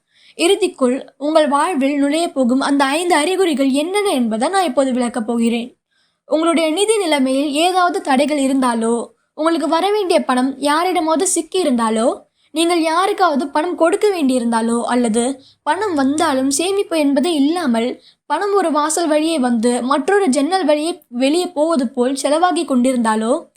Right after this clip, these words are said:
அதை பற்றின கவலை இனி வேண்டாம். இந்த வருடம் இறுதிக்குள் உங்கள் நிதி நிலைமை மெல்ல மெல்ல வலுப்பெறுவதை நீங்க உணரத் தொடங்குவீங்க. இதுதான் முதல் அறிகுறி. உங்கள் வங்கி கணக்கில் இருப்புகள் அதிகரிக்க தொடங்கும்,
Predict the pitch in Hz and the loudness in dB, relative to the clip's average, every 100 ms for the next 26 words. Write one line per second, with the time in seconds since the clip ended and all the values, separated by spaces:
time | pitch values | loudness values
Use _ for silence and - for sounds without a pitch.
0 | _ - _ - 254 320 311 302 370 359 | _ -20 _ -2 -2 0 -2 -4 -4 -4
1 | 269 247 262 294 285 370 311 247 226 220 | -2 0 0 0 0 0 0 0 0 0
2 | 254 - _ _ 311 320 311 311 392 427 | -2 -6 _ _ -2 0 2 2 2 -2
3 | 277 359 392 349 - 254 277 - 320 320 | 0 0 2 -2 0 -2 -2 -2 0 2
4 | 302 311 381 403 320 240 247 277 262 349 | 2 0 0 0 0 0 2 2 2 2
5 | 381 349 269 285 254 269 370 359 269 233 | 0 0 0 0 0 -2 0 0 0 -2
6 | 226 339 349 294 262 269 254 226 226 220 | -4 -2 0 2 2 0 -2 -2 -2 -2
7 | 220 220 220 _ _ _ _ - 285 339 | -2 -2 -6 _ _ _ _ -6 0 2
8 | 285 349 277 294 415 370 247 226 226 226 | 2 0 0 2 2 2 0 -2 -2 -6
9 | - _ _ _ - 320 349 302 359 415 | -12 _ _ _ -6 0 2 2 0 0
10 | 427 311 262 254 262 277 311 403 392 247 | 0 0 -2 -2 -4 0 0 0 0 -2
11 | 262 285 302 381 349 269 240 226 226 254 | 0 0 0 0 0 -2 -2 -2 0 0
12 | 359 | -2